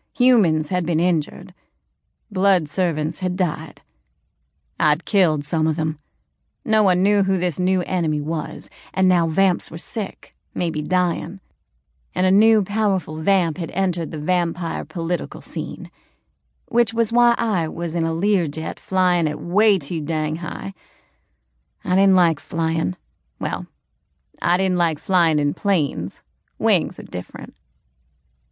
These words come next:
Reach continued to update me on two months of data to answer a lot of questions.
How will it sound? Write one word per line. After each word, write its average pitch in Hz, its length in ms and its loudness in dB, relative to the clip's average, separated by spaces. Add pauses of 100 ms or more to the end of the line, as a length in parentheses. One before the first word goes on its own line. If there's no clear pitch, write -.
(580)
Reach 277 340 2
continued 220 480 2
to 165 140 0
update 170 400 0
me 156 160 -2
on 151 160 -2
two 202 240 0
months 185 400 2
of 147 140 -8
data 170 360 0
to - 160 -12
answer 165 360 -4
a 156 60 -6
lot 170 260 0
of - 80 -12
questions. - 680 -8